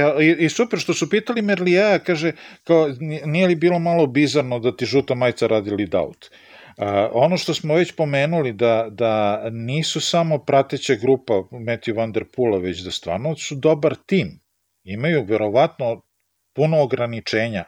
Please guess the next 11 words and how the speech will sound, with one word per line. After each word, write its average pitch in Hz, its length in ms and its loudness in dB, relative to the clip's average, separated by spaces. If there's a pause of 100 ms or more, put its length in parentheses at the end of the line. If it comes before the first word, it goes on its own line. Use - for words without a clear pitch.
ali 101 360 -6
oni 113 260 -4
se - 200 -8
trude 139 320 -4
da 117 140 -4
ono 131 200 -4
što - 220 -10
znaju 127 400 -2
i 117 40 -2
što - 220 -8
mogu 175 460 -2